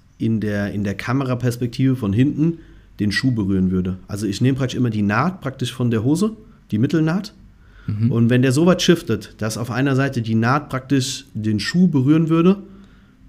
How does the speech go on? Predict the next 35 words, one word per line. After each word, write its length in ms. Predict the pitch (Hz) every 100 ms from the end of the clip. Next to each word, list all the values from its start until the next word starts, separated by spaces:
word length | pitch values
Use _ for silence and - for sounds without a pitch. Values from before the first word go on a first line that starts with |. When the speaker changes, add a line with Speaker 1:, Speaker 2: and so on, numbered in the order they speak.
| - -
Speaker 1:
dann 360 | 117 127 131
ist 160 | 131 120
es 140 | 113
für 80 | 117
mich 220 | 113 107
zu 120 | - 95
weit. 240 | 85 - - - - - - - - _ - - - - - - -
Speaker 2:
Spannend. 580 | - - 95 120 98 - - - - -
Speaker 1:
Das 160 | 98
ist 120 | 98 120
mein 220 | 117 120
persönlicher 400 | 110 120 117 110
Maßstab. 540 | 113 127 - 131 123
Ich 140 | 101 117
nehme 160 | 123
dann 100 | 117
immer 180 | 117 123
das 200 | 113 -
Ganze 200 | 120 117
von 120 | 113
hinten 180 | 110 104
auf 320 | 92 151 165 - - - - - - - -
und, 640 | 110 113 113 113 113 104 113
ähm, 800 | 113 113 113 110 110 110 107 101
dann 160 | 110
schaue 220 | 107 117 113
ich 100 | -
praktisch 200 | 113 120
mir 180 | 110
das 180 | 107 104
zusammen 280 | - 113 117
mit 120 | 110
dem 100 | 110
Kunden 240 | 104 113 107
an 220 | 123